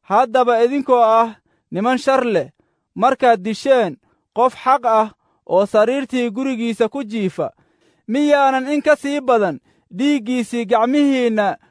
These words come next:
weydiinayn, oo miyaanan dhulka idinka qaadayn?" Markaasaa Daa'uud amray raggiisii dhallinyarada ahaa, wayna dileen iyagii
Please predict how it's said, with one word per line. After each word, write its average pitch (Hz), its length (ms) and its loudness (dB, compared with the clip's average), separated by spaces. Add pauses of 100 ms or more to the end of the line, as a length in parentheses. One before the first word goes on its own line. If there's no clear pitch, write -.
(120)
weydiinayn, 233 840 2 (300)
oo 240 180 2
miyaanan 262 760 0 (500)
dhulka 269 420 0
idinka 254 400 0
qaadayn?" 247 540 2 (420)
Markaasaa 240 680 2
Daa'uud 226 480 2
amray 220 400 2
raggiisii 220 640 -2
dhallinyarada 220 600 2
ahaa, 202 420 2 (680)
wayna 269 380 4
dileen 220 460 0
iyagii 214 500 0